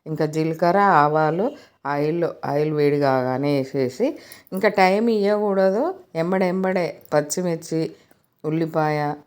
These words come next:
క్యాప్సికము, పసుపు, సాల్ట్, కొంచెం కారము ఇంకేసి ఒక్కసారి అటు ఇటు కలిపి, మళ్ళీ కొంచెం వేసేసి, మళ్ళీ కొంచెం కలిపి,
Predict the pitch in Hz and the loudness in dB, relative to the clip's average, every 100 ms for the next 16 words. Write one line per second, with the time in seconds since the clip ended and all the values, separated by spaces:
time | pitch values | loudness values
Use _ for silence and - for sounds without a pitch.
0 | _ - 156 151 - 160 147 143 143 - | _ -2 -2 -2 -6 -6 -4 -4 -6 -10
1 | _ _ _ 151 156 - - 165 147 143 | _ _ _ -2 -2 -4 -4 0 0 -2
2 | - _ _ - - 151 151 156 156 143 | -10 _ _ -8 0 2 2 0 -2 -2
3 | 147 - _ _ - 147 147 151 151 151 | -2 -8 _ _ -8 -4 -2 4 4 4
4 | 160 147 147 147 - _ _ - 156 151 | 2 -2 -4 -4 -10 _ _ -12 -8 0
5 | 156 156 175 147 - 175 156 165 156 160 | 0 0 -2 -4 0 0 2 4 4 4
6 | 147 151 165 151 147 143 143 147 147 - | 0 0 -4 0 0 2 0 -2 -4 -6
7 | - _ 156 156 156 165 156 170 160 165 | -20 _ -4 -2 0 0 -2 -2 -2 -2
8 | 156 156 147 143 143 143 - - _ 151 | -2 -2 -4 -2 -4 -4 -10 -20 _ -6
9 | 160 165 170 160 151 156 190 170 156 147 | -4 -4 -4 -2 -2 -2 -2 0 0 0
10 | 147 147 143 139 | 0 -2 -2 -2